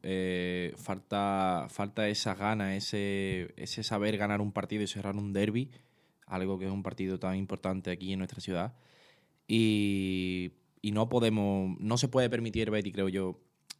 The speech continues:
que se le escapen esos dos puntos de esa manera, porque ma-, ocasiones generó para ganar el partido sobrado.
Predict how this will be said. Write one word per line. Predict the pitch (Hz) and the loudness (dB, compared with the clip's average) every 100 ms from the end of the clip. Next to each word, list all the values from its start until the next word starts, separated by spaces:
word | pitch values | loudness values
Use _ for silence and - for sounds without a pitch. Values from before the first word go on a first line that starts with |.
| _ _ - 101 - | _ _ -14 -14 -6
que | 117 | -4
se | 120 | -2
le | 107 | -2
escapen | 113 113 107 | -2 -2 -2
esos | 107 107 | -2 -2
dos | 104 | -2
puntos | - 104 90 101 - _ _ _ _ _ | -2 -6 -4 -8 -8 _ _ _ _ _
de | 107 104 104 | -8 -4 -2
esa | 101 101 | -2 -4
manera, | 95 87 - - - - | -6 -8 -14 -20 -20 -12
porque | 95 - 98 | -10 -6 -4
ma-, | 95 92 - - | -4 -6 -10 -10
ocasiones | 101 101 - 107 113 113 | -6 -4 -2 -2 0 0
generó | 117 101 104 123 127 - - | 0 0 0 -2 -4 -18 -6
para | 107 101 98 101 98 | -2 0 0 0 0
ganar | 95 98 104 | -2 -2 -2
el | 110 | -2
partido | 110 107 110 117 120 | -2 -2 0 0 0
sobrado. | - 110 101 101 | -2 -2 0 0